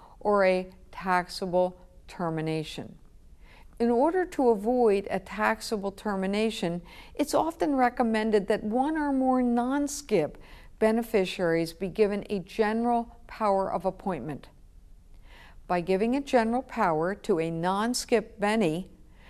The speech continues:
the property will be included in that non-skip beneficiary's gross estate where it's subject to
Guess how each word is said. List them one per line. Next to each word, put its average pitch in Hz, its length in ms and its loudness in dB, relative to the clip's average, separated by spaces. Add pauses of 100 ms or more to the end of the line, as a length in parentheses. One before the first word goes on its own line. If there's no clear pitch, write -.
(180)
the 277 100 6
property 302 580 0
will 269 160 2
be 233 220 -2
included 240 720 4
in 214 240 0
that 240 280 2
non-skip 226 880 0
beneficiary's 214 840 0
gross 208 420 -2
estate 180 580 2 (420)
where 233 360 6
it's 233 200 0
subject 240 580 2
to - 180 -2